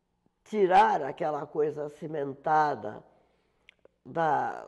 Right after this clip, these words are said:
do cenário, vamos dizer assim, eu consegui trazer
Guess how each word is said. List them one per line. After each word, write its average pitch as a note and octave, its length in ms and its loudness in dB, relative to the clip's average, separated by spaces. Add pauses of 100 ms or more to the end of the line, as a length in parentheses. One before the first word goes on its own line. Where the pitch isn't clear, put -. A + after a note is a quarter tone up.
do C3+ 220 -12
cenário, F3 800 -2
vamos C#3+ 320 -8
dizer D#3 160 -6
assim, A3 420 -6 (1300)
eu A#3 160 2
consegui A#3+ 560 -4
trazer G3 720 -2